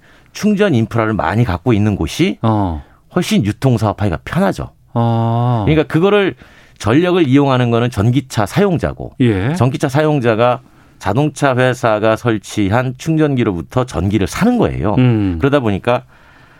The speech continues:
Speaker 1: 아, 일종의 초급속 충전기를 많이 설치한다라는 건 경쟁사의 전력 유통 사업의 접근을
Speaker 2: 음.
Speaker 1: 원천적으로 차단하는 효과까지 보는 겁니다.
Speaker 2: 그러니까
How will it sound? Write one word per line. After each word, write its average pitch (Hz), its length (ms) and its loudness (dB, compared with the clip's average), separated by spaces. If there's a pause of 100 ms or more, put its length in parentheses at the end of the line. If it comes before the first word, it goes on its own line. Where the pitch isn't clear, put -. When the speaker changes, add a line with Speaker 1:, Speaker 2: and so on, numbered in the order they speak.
(140)
Speaker 1:
아, 95 320 -2
일종의 123 280 -2
초급속 131 480 -2
충전기를 107 460 -2
많이 87 280 0
설치한다라는 95 760 0
건 117 320 -2
경쟁사의 127 1080 0 (520)
전력 156 460 2
유통 123 340 0
사업의 101 480 -2
접근을 90 800 -2
Speaker 2:
음. 95 380 0 (120)
Speaker 1:
원천적으로 113 760 0
차단하는 156 520 -2
효과까지 85 400 -6
보는 87 240 -2
겁니다. - 360 -10 (180)
Speaker 2:
그러니까 170 240 -2